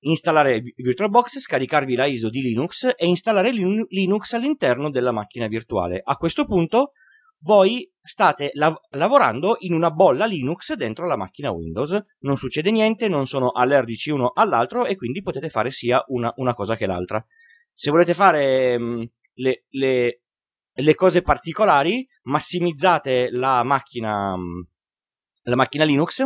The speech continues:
la mandate in desktop trasparente e avrete praticamente sul vostro desktop Windows le icone Linux e le finestre Linux. Per gli, gli amici un po' smanettoni che non conoscono, eh, questa cosa qua,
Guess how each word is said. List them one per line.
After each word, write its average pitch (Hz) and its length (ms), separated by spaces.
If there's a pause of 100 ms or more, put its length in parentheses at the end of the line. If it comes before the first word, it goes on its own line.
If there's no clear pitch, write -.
(560)
la 139 100
mandate 170 340
in 147 80
desktop 165 480
trasparente 190 800
e 185 240
avrete 175 540
praticamente 185 800
sul 156 320
vostro 180 320
desktop 160 420
Windows 170 580 (260)
le 175 280
icone 165 520
Linux 180 440
e 196 80
le 139 120
finestre 120 420
Linux. 104 560
Per 135 240
gli, 117 480
gli 135 220
amici 139 440
un 147 180
po' 185 140
smanettoni 160 380
che 127 100
non 135 100
conoscono, 143 480
eh, 117 100
questa 143 260
cosa 165 180
qua, 120 160